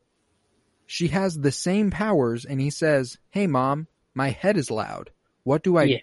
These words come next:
Speaker 1: do?"
Speaker 2: That's exactly what Professor
Speaker 1: You
Speaker 2: X
Speaker 1: gotta
Speaker 2: says.
Speaker 1: You gotta help your fucking kid, man.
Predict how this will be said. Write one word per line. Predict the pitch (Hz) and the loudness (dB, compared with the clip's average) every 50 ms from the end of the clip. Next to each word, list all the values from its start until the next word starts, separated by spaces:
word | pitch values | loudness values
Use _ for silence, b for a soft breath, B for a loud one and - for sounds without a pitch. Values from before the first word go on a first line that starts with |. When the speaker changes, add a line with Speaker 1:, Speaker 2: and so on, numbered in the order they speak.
| - 113 107 | -4 -6 -6
Speaker 1:
do?" | - - - _ _ _ _ _ _ _ _ _ _ _ _ _ | -6 -8 -16 _ _ _ _ _ _ _ _ _ _ _ _ _
Speaker 2:
That's | - 156 151 | 2 4 4
exactly | 165 151 131 - 151 143 156 160 - 175 170 | 4 4 4 6 6 6 6 4 4 2 2
what | 165 170 - | 2 2 2
Professor | 165 151 - 170 165 - - 156 156 | 0 2 4 4 2 4 4 4 6
Speaker 1:
You | 165 | 6
Speaker 2:
X | 165 233 | 4 4
Speaker 1:
gotta | 180 - | 2 0
Speaker 2:
says. | - 131 123 123 127 143 - _ _ _ - | 0 2 2 2 0 -2 -6 _ _ _ 0
Speaker 1:
You | 214 254 | 2 4
gotta | 247 254 196 147 127 | 4 4 4 2 0
help | - - - 208 208 190 - - | -2 -2 0 2 2 2 0 -2
your | - 123 | -4 -4
fucking | - - - - 226 208 196 - 147 120 120 120 | -4 -6 -4 -2 -2 -2 -2 -4 -6 -6 -6 -8
kid, | - - - - - 285 285 208 135 113 | -10 -10 -8 -6 -2 -2 -2 -2 -2 -4
man. | 113 120 120 120 127 151 196 233 247 | -6 -6 -4 -4 -4 -2 -2 -2 -2